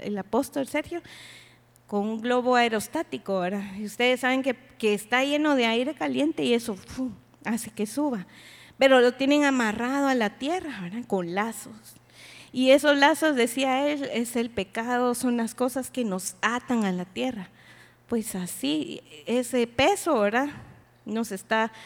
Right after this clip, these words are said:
jalando a la tierra y no podemos subir porque la pobre paloma, por más que las alas estén, le, va, va bajando, pues, ¿verdad? Se cansa más y tiene peso. Entonces, las que son más delgaditas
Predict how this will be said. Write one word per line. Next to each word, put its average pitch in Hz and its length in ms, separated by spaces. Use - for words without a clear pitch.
jalando 262 640
a 233 60
la 208 140
tierra 269 340
y 240 60
no 247 100
podemos 262 380
subir 247 280
porque 226 360
la 240 240
pobre 294 280
paloma, 262 460
por 226 260
más 262 300
que - 160
las 226 380
alas 294 380
estén, 262 380
le, 214 360
va, 220 480
va 226 180
bajando, 240 600
pues, 294 300
¿verdad? 208 300
Se 254 160
cansa 277 440
más 247 400
y 247 60
tiene 240 320
peso. 247 500
Entonces, 247 460
las 254 240
que - 220
son 403 200
más 370 160
delgaditas 330 880